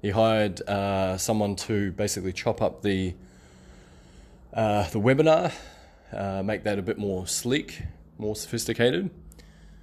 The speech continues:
And then with the beta testers, the, the ten people that he had in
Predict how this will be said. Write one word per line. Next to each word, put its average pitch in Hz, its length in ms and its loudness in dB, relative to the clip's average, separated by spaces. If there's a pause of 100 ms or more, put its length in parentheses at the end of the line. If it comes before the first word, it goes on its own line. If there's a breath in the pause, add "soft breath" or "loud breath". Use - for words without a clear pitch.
(340 loud breath)
And 143 140 6
then 165 320 4
with 160 220 2
the 147 260 4
beta 131 420 2
testers, 104 600 0
the, 101 120 0
the 95 200 -4
ten 117 260 0
people 113 300 -4
that 101 120 -2
he 101 60 -2
had 107 140 0
in 92 240 -4